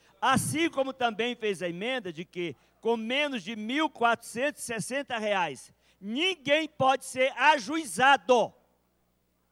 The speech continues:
ajuizado na sua cobrança. Então, essa casa tem tido o cuidado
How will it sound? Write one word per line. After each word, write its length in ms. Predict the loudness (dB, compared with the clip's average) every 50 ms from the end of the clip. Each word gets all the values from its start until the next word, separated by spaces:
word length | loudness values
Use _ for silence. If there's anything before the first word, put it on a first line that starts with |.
| _ _ _ _ _ _ _ _ _ 4
ajuizado 760 | 6 6 6 6 4 -2 -6 -6 -2 0 2 2 2 2 0
na 100 | -4 -4
sua 240 | -2 -2 -2 -2 -2
cobrança. 580 | 0 -2 -2 -2 -2 -4 -4 -6 -10 -16 -20 _ _ _ _ _ -12
Então, 260 | -10 -4 -2 0 0
essa 340 | 2 0 -2 -2 -2 -6 -6
casa 560 | -6 -2 4 6 8 8 8 6 2 0 -6
tem 240 | -8 -6 -6 -6 -6
tido 460 | -6 _ -12 -8 -6 -6 -6 -6 -6
o 40 | -10
cuidado 640 | -8 -6 -6 -4 -2 0 2 2 2 0 -2 -8 -14